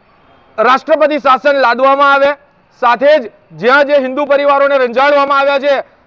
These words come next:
જે દીકરીઓને મા બહેનની ઇજ્જતનો કચરો કરવામાં આવી રહ્યો છે, તે મા બહેન દીકરીઓને સુરક્ષા પૂરી પાડવામાં આવે, સાથે જ પશ્ચિમ બંગાળની પોલીસ, સરકારી તંત્ર સંપૂર્ણપણે નિષ્ફળ ગયું છે આ હિન્દુઓને બચાવવામાં.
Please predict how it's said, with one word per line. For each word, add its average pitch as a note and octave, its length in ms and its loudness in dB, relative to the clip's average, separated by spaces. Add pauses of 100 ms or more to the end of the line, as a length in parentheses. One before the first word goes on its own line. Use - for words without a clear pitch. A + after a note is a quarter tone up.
(100)
જે B3+ 160 0
દીકરીઓને C#4+ 560 -2
મા C4+ 220 -2
બહેનની C#4+ 380 -2
ઇજ્જતનો C4+ 640 -4
કચરો D4 320 -2
કરવામાં D4 380 -2
આવી C#4 140 -4
રહ્યો C#4 200 0
છે, B3+ 220 -4
તે - 400 -8
મા C4 220 0
બહેન C#4+ 260 0
દીકરીઓને C#4+ 440 -2
સુરક્ષા C#4 460 -4
પૂરી C#4+ 220 -4
પાડવામાં C#4+ 500 0
આવે, C#4+ 220 0 (400)
સાથે C4 360 2
જ A3 100 -6 (200)
પશ્ચિમ D4+ 380 -2
બંગાળની D4 440 0
પોલીસ, C#4+ 400 -2 (340)
સરકારી C#4 420 0
તંત્ર D4 440 0 (200)
સંપૂર્ણપણે D#4 680 0
નિષ્ફળ D4+ 400 -2
ગયું D4 240 -2
છે C4+ 240 -2 (280)
આ C#4 140 2
હિન્દુઓને D4+ 440 -2
બચાવવામાં. C#4+ 720 0